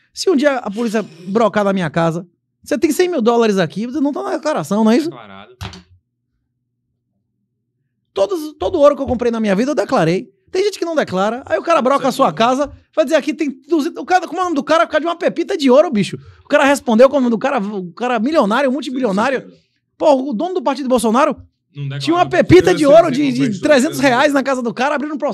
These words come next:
Speaker 1: um processo de lavra ilegal, não é isso ou não?
Speaker 2: Opa, aí.
Speaker 1: O quê?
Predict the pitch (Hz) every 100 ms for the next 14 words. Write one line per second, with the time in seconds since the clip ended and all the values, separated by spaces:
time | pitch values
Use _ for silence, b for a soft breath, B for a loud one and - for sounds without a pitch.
0 | 226 247 226 254 240 220 240 285 294 180
1 | 185 233 240 285 233 165 - - - 185
2 | 185 214 190 294 349